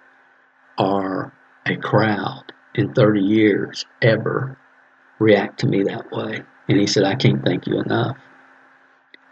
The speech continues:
And it was a magical afternoon. His, hi-, the guy, his main guy, he kept telling me, he said, "My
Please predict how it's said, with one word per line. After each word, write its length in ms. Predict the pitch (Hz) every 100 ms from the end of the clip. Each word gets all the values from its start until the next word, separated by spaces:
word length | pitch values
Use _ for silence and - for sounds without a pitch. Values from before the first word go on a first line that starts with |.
| -
And 680 | 110 104 101 98 101 - - _ _ _ _ _ _ _ _ _ _ _ _ _ _ _
it 120 | 123 123
was 180 | 113
a 60 | 98
magical 760 | 104 104 101 98 95 - 92 -
afternoon. 580 | 80 - - 107 - - - - _ _ _ _ - - - -
His, 400 | - 123 101 -
hi-, 140 | - - -
the 100 | 117
guy, 380 | 117 110 107 110
his 240 | - 110
main 300 | 110 107 107
guy, 460 | 107 104 104 104 107 - - -
he 80 | 127
kept 300 | 127 131 -
telling 280 | 127 107 110
me, 100 | 113
he 60 | 110
said, 180 | - -
"My 260 | - -